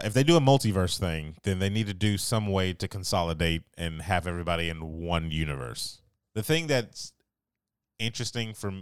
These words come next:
for me with the Marvel stuff is they, they can't follow the format of comic books too much anymore because the actors are getting older and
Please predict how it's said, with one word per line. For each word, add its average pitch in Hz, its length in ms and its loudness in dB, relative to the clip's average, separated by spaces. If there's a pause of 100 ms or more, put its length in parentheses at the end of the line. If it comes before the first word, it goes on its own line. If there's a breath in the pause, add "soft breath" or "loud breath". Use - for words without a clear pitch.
(200)
for 98 100 -10
me 95 240 0
with 90 240 -2
the 82 180 -4
Marvel 87 400 0
stuff 101 320 -2
is 80 340 -6 (680 soft breath)
they, 104 140 2
they 107 200 -2
can't 127 280 0
follow 110 200 4
the 101 60 0
format 92 460 0
of 87 420 -4
comic 104 340 -2
books 85 540 -6 (500)
too 123 200 -2
much 110 200 0
anymore 98 520 2
because 87 680 -4
the 85 140 -8 (180)
actors 95 380 -4
are 95 80 0
getting 95 240 0
older 95 480 0 (400)
and 87 300 -4